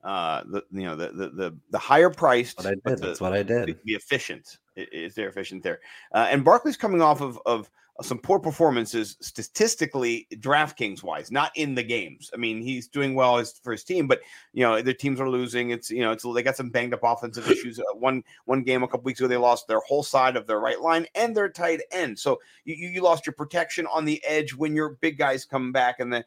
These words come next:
Speaker 1: and, and it just, it sucked. So, but I do like Barkley a lot, and he's only seventeen percent rostered. If that stays around there, um, bro, I'm gonna join you a hundred percent in the fifty percent Saquon club, maybe the sixty-nine percent Saquon club this week, because,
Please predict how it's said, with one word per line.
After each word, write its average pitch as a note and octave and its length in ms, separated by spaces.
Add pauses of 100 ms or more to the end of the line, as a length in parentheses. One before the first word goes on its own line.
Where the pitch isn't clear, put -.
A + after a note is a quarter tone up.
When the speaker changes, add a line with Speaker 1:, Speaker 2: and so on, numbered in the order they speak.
(240)
Speaker 1:
and, B2 160
and C3+ 120
it C#3 140
just, C3+ 220
it - 160
sucked. - 280
So, - 280 (180)
but C3 180
I C#3+ 120
do C#3+ 140
like C#3 200
Barkley A#2+ 320
a G#2 80
lot, G#2 340
and A#2 60
he's A#2+ 100
only F3 160
seventeen B2+ 460
percent G2+ 260
rostered. F#2+ 380
If G2+ 120
that F3+ 220
stays B2+ 380
around G2+ 320
there, G2 300 (400)
um, G2+ 140
bro, C3 140
I'm C#3+ 80
gonna D#3+ 140
join G#2+ 260
you F2+ 180
a C#2+ 60
hundred G#2+ 180
percent F2+ 320
in F2 120
the F2 80
fifty F#2+ 260
percent F2+ 360
Saquon F2+ 440
club, - 140
maybe F3+ 200
the C3+ 100
sixty-nine F#2+ 800
percent - 320
Saquon - 500
club - 200
this - 160
week, - 100 (100)
because, - 300